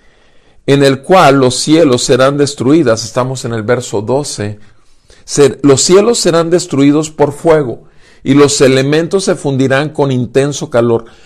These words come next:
Pero, según su promesa, nosotros esperamos nuevos cielos y nueva tierra, en los cuales mora la justicia.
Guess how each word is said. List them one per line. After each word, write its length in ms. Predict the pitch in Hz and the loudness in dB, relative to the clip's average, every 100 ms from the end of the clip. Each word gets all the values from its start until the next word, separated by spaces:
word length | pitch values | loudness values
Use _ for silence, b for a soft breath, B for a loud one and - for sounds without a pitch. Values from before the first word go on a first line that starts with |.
| B B - | B B 0
Pero, 460 | 170 180 131 - b b b | 4 4 2 -6 b b b
según 440 | - 135 127 180 | 0 2 4 2
su 220 | 185 214 | 0 -2
promesa, 760 | 170 143 123 127 123 - 170 - | 0 0 2 0 -2 -2 -6 -6
nosotros 1120 | 135 131 139 135 - 175 190 - - - - | -6 -4 -4 -6 -6 -4 -2 -4 -4 -4 -4
esperamos 1200 | 156 151 - 151 160 147 117 117 123 131 - - - | -6 -8 -2 0 2 2 0 -2 -4 -4 -8 -12 -6
nuevos 500 | 123 131 139 135 139 | -2 2 2 2 0
cielos 580 | - - 117 120 123 - | -2 0 2 2 0 -4
y 60 | 107 | -6
nueva 500 | 110 127 147 151 151 | -2 0 2 0 0
tierra, 500 | 127 107 107 117 117 B B | 0 0 0 -2 -4 B B
en 180 | 113 117 | -4 0
los 180 | 117 - | 0 0
cuales 460 | 147 180 220 185 | 2 4 4 0
mora 340 | 156 139 147 147 | 0 0 2 2
la 320 | 139 147 143 | 2 0 -4
justicia. 760 | - 180 - 202 196 180 127 | -4 -4 -2 -2 -2 0 0